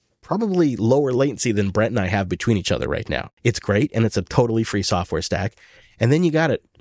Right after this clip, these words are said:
You can join us, and you can do things like office hours, which we also do on Mumble, and other network shows that use Mumble from time to time. And if you're in the tech industry or you're just curious about what's going on in the world of free software and open source,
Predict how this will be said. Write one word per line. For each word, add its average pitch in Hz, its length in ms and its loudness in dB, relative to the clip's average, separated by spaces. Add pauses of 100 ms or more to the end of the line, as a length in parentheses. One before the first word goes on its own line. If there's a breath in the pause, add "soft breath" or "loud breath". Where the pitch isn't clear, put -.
(120)
You 110 180 -2
can 117 140 2
join 113 240 2
us, 110 160 -2
and 101 80 2
you 98 60 0
can 87 120 -8
do 107 100 2
things 101 360 -2
like 92 180 -2
office 101 320 -2
hours, 90 300 -2
which 90 100 -6
we 92 80 -2
also 90 220 -2
do 85 160 -4
on 82 120 -4
Mumble, 82 360 -6
and 101 160 -4 (100)
other 95 240 0
network 90 340 -6
shows - 360 -6 (340 soft breath)
that 78 100 -4
use 87 200 -6
Mumble 85 200 -4
from 69 200 -8
time - 220 -6
to - 100 -10
time. - 240 -8 (460 loud breath)
And 123 120 4
if 117 80 -2
you're 117 160 0
in 139 160 4
the 151 80 2
tech 117 300 2
industry 104 420 2
or 92 240 0
you're 104 160 -2
just 117 180 0
curious 117 440 0
about 92 220 0
what's 107 160 2
going 104 260 2
on 98 160 0
in 92 80 -2
the 92 60 -2
world 104 580 2
of 85 200 0
free 110 200 0
software 98 400 0
and 92 60 0
open 85 220 -2
source, 82 300 -4